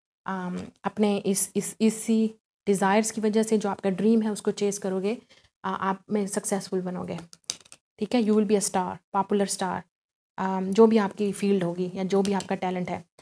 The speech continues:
And with the seven of cups आपकी लाइफ में बहुत ज़्यादा फिर अपॉर्चुनिटीज़ आएंगी, ठीक है। फिर आपको समझ आएगा कि क्या आपके लिए ठीक है और क्या आपके लिए गलत है। सोच समझ के डिसीजन लेना है, क्योंकि seven of cups में,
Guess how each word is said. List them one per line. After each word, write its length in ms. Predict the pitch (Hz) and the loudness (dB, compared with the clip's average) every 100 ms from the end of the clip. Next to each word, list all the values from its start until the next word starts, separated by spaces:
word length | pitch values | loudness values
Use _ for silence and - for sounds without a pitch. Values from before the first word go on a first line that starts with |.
| _ _ 202 | _ _ 0
And 80 | |
with 120 | 208 202 | 2 2
the 100 | 220 | 2
seven 220 | 233 254 | 2 0
of 80 | 254 | 0
cups 180 | 254 254 | -2 -2
आपकी 220 | 208 - | -4 -2
लाइफ 240 | 220 208 | -4 -2
में 80 | 226 | -2
बहुत 160 | 196 208 | -2 -2
ज़्यादा 180 | 208 208 | -2 -2
फिर 180 | - | -4
अपॉर्चुनिटीज़ 680 | 220 - 196 220 208 220 196 | -6 -4 0 2 2 2 -2
आएंगी, 320 | 190 175 175 - _ _ - | -4 -8 -10 -14 _ _ -10
ठीक 140 | 202 | -6
है। 120 | 277 - - - | -6 -6 -20 -6
फिर 80 | 226 | -2
आपको 220 | 214 - | -2 -2
समझ 240 | 214 214 202 | -2 0 0
आएगा 240 | 196 202 | 0 0
कि 120 | 214 | -4
क्या 160 | 202 202 | -2 -2
आपके 240 | 190 - | -2 -2
लिए 100 | 202 | -2
ठीक 280 | 190 - 220 | -2 -2 -4
है 120 | 277 | -4
और 80 | 277 | -6
क्या 160 | 202 196 | -2 -2
आपके 220 | 190 - | -2 -2
लिए 140 | 196 | -2
गलत 280 | 185 180 170 | -2 -4 -4
है। 80 | 170 | -6
सोच 220 | 170 226 | 0 0
समझ 260 | 220 240 254 | 0 -2 0
के 80 | 220 | -2
डिसीजन 360 | 220 226 220 | 0 2 2
लेना 200 | 214 202 | 2 0
है, 160 | 233 269 _ | -2 -6 _
क्योंकि 180 | 220 208 | -2 -2
seven 340 | 208 202 208 | -2 -2 -4
of 60 | - | -4
cups 280 | 190 - | -6 -2
में, 160 | 220 247 | -2 -4